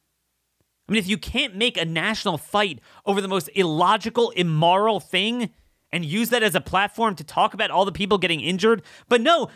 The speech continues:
the reality is Republicans agree with this. See, think about it. Which Republican's gonna stand up with Ron DeSantis? You have Jim Justice, the West Virginia governor. I just wrote about this. Unbelievable. The guy gets three shots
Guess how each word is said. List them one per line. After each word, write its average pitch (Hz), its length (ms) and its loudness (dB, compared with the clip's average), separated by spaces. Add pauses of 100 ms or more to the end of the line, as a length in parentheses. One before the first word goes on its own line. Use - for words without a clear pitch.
the 240 100 2
reality 262 640 2
is 285 180 2
Republicans 233 640 0
agree 202 380 4
with 277 180 2
this. - 320 -6 (1200)
See, 311 320 4 (120)
think 330 180 0
about 247 220 2
it. - 100 -6 (240)
Which 262 280 0
Republican's 262 640 2
gonna 208 180 2
stand 240 340 2
up 240 220 4
with 170 160 -2
Ron 196 220 2
DeSantis? 185 680 -2 (560)
You 233 100 2
have 196 100 -2
Jim 247 220 -2
Justice, 247 400 0
the 196 80 4
West 233 260 2
Virginia 226 380 0
governor. 226 240 2
I 190 80 2
just 190 180 -6
wrote 240 160 4
about 190 240 -2
this. - 280 -10 (460)
Unbelievable. 269 640 0 (140)
The 208 120 0
guy 247 180 0
gets 214 240 -4
three 254 320 2
shots 190 580 0